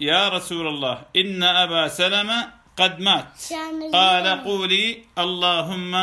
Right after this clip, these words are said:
Speaker 1: اغفر له، اللهم اغفر لي وله، وأعقبني منه عقبى حسنة.' فقلت: 'فأعقبني الله من هو خير لي منه، محمداً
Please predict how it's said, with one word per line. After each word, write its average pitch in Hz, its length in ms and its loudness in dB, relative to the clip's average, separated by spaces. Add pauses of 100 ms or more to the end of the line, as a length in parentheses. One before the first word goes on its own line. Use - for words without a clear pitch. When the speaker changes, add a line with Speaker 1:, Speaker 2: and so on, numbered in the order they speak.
(220)
Speaker 1:
اغفر 175 480 -2
له، 190 580 -4 (1700)
اللهم 170 680 0
اغفر 170 560 -4
لي 170 280 -2
وله، 135 280 -6 (440)
وأعقبني 165 1120 -4
منه 147 540 -4 (280)
عقبى 185 600 -2
حسنة.' 131 460 -6 (960)
فقلت: 170 600 -4 (140)
'فأعقبني 175 1000 -2
الله 180 840 0 (360)
من 180 300 0
هو 160 320 -2
خير 180 540 0
لي 185 360 -2
منه، 160 280 -6 (320)
محمداً 185 1000 -2